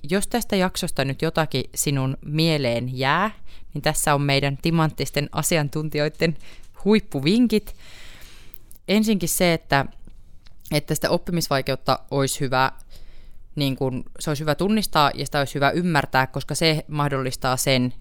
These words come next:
että, että ne tukitoimet osittain alkaa rakentua vähän niin kuin itsestään.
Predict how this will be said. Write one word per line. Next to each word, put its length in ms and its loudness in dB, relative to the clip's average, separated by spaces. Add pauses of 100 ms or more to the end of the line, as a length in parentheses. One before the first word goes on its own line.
(120)
että, 400 0
että 240 -4
ne 80 -2
tukitoimet 540 -2
osittain 460 0
alkaa 260 0
rakentua 480 0
vähän 200 -2
niin 120 -2
kuin 140 -4
itsestään. 760 -2